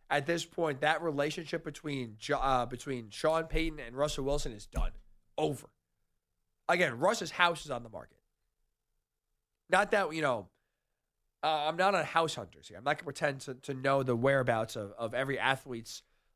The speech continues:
listings and, and what their, uh, availability are. But I know, at least in terms of big-name quarterbacks, when Tom Brady's house in Boston was on the market, what happened? Tom Brady left. I don't think these guys are putting their houses on the market if they intended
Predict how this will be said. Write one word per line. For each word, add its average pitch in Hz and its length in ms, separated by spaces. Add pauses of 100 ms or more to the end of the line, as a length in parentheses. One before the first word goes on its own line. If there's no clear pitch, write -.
listings 117 640
and, 117 380
and 123 100
what 147 200
their, 123 380
uh, 107 320
availability 151 640
are. 92 320 (380)
But 185 100
I 226 120
know, 233 220
at 202 60
least 190 240
in 151 80
terms 175 180
of 139 120
big-name 190 400
quarterbacks, 117 640 (320)
when 139 120
Tom 208 380
Brady's 196 380
house 180 440
in 143 140
Boston 151 380
was 147 80
on 147 80
the 135 80
market, 127 300
what 147 120
happened? 147 320
Tom 135 200
Brady 135 180
left. - 320 (1500)
I 214 160
don't 269 220
think 202 480 (440)
these 196 280
guys 180 440
are 156 140
putting 202 380
their 180 180
houses 180 460
on 156 100
the 143 80
market 156 400
if 123 120
they 175 160
intended 156 600